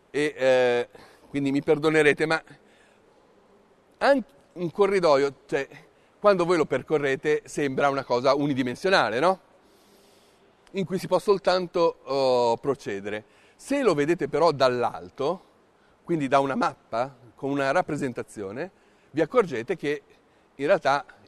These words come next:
il corridoio va da A a B, ma anche da B ad A. Quindi è già un bivio, in realtà. Quando uno è in mezzo al corridoio, può scegliere di tornare indietro,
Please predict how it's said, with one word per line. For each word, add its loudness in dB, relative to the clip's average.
il -8
corridoio -2
va -2
da 0
A -12
a -2
B, -6
ma -4
anche -4
da -2
B -8
ad -10
A. 2
Quindi -2
è 0
già -2
un -6
bivio, -6
in -8
realtà. -10
Quando 0
uno -4
è -8
in -4
mezzo -2
al 0
corridoio, -8
può 2
scegliere -2
di -10
tornare -4
indietro, -6